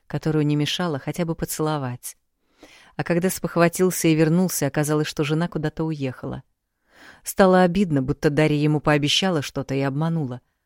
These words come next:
Она обиделась, что он уехал, ничего ей не сказав? Да ну, ерунда. Он чуть не оглох от криков. Уж что-что,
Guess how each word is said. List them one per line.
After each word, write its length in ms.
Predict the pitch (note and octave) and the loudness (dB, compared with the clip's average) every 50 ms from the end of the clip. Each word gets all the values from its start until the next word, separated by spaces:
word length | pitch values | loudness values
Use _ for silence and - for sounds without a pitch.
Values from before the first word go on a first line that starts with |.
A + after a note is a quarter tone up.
| _ _ _ _ _ _ _ _ _ | _ _ _ _ _ _ _ _ _
Она 320 | _ D3+ D3+ D3+ D3 C#3+ C#3+ | _ 0 2 2 2 2 0
обиделась, 520 | C#3 B2+ C#3 D#3+ D#3 D3+ D3 C#3+ C#3+ C#3 | 0 0 -2 -2 -2 -2 -2 -2 -2 -2
что 200 | - - - D3 | -2 0 0 2
он 100 | C#3+ C#3+ | 2 2
уехал, 460 | C#3+ C3+ B2+ D3+ D#3+ - - E3+ D#3+ - _ - _ _ _ _ _ - | 2 2 2 0 -2 0 -2 -4 -6 -6 _ -20 _ _ _ _ _ -4
ничего 360 | D3+ C#3+ - - D3+ D3 D#3+ | -2 0 2 0 2 4 4
ей 120 | D#3 D3+ | 4 4
не 100 | D3+ D#3 | 2 0
сказав? 600 | D3+ - - D#3+ D#3 C#3+ E3 F#3 G#3 - - _ _ _ _ _ _ _ _ _ _ _ _ _ - - - - _ | -2 -2 -2 -2 -2 0 0 -2 -4 -4 -8 _ _ _ _ _ _ _ _ _ _ _ _ _ -20 -20 -20 -18 _
Да 380 | - D#3 D3 C#3+ C3+ C3+ D3 D3 | -4 -4 -2 -2 0 0 0 0
ну, 240 | C3+ B2+ B2 B2 - _ _ _ _ | 0 -2 -4 -6 -12 _ _ _ _
ерунда. 760 | - F2 A2+ E3 F3+ F3+ G3 G3 G3+ G3 D#3+ D3 B2+ B2+ - _ _ _ _ _ _ _ _ _ _ _ _ _ _ _ | -12 -8 -4 0 2 2 2 4 4 2 2 2 -2 -4 -6 _ _ _ _ _ _ _ _ _ _ _ _ _ _ _
Он 120 | D#3 D#3+ | -2 0
чуть 260 | D#3 - - E3+ - | 0 0 -2 -2 0
не 120 | E3+ E3+ E3+ | 2 4 4
оглох 400 | E3 D3+ D#3 E3 F3 D#3 - - | 4 4 4 2 2 0 0 -6
от 120 | C#3 - | -10 -10
криков. 460 | - - E3 D#3+ - - C3 - - _ _ _ _ - - _ _ | -6 -6 -6 -6 -4 -6 -10 -10 -10 _ _ _ _ -20 -20 _ _
Уж 140 | E3 D#3+ - | -2 0 0
что-что, 840 | - - - - E3 D#3 D3 - - - _ - E3 F3 F3+ D#3 C3 | -2 -4 2 4 4 4 4 0 -4 -8 _ 0 2 2 2 0 -4